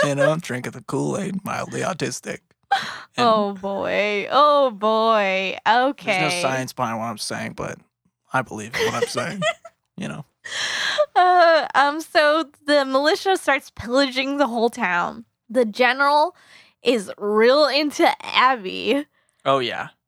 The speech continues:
Speaker 2: And, like, um,
Speaker 1: First, this is to quote the general, and there's the first fine piece of ass.
Speaker 2: Yeah.
Speaker 1: Period.
Speaker 2: Yes, that's it.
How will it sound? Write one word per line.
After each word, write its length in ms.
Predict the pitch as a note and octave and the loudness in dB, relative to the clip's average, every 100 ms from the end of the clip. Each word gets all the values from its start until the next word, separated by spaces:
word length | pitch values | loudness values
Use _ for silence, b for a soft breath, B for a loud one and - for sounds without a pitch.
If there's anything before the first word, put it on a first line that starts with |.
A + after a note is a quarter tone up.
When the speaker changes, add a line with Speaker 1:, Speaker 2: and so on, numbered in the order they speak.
| _ | _
Speaker 2:
And, 300 | - C4 B3 | 0 0 2
like, 320 | A#3 A3+ G#3 - | 2 2 0 -2
um, 560 | G#3+ A#3 A3 G3+ F#3+ G3 | 0 2 2 2 -2 -4
Speaker 1:
First, 360 | - D3 C#3 - _ - - _ _ _ _ _ _ _ C3+ | 0 0 -2 -14 _ -20 -20 _ _ _ _ _ _ _ _
this 200 | A2+ C3 E3+ | -16 -8 -6
is 140 | D#3 - | -8 -6
to 120 | E3 | -4
quote 300 | D3+ D3 C#3+ | -2 0 0
the 80 | F3 | -2
general, 640 | D3+ D#3 D3 C#3+ C#3 C#3 - _ | -2 -2 0 2 2 0 -6 _
and 180 | C3 B2+ | -8 -4
there's 260 | C3+ D3 C#3 | -2 -2 -4
the 160 | A#2+ | -6
first 420 | A2+ C3+ B2+ - - | -2 -2 -2 -6 -10
fine 460 | - C#3+ C#3+ C#3 | 0 2 2 -2
piece 280 | C#3 C3+ C3 | -6 -8 -4
of 120 | C3 | -4
ass. 580 | C3 B2+ - - - - _ _ _ | -2 -4 -6 -8 -12 -12 _ _ _
Speaker 2:
Yeah. 220 | A#3+ A3+ | -2 0
Speaker 1:
Period. 440 | D#3 F3 D#3+ C#3 - _ _ | 2 0 -2 -4 -10 _ _
Speaker 2:
Yes, 340 | A3+ G3+ - - - | -2 -2 -4 -10 0
that's 260 | A#3 A#3 | 0 2
it. 240 | B3 G3+ | 0 0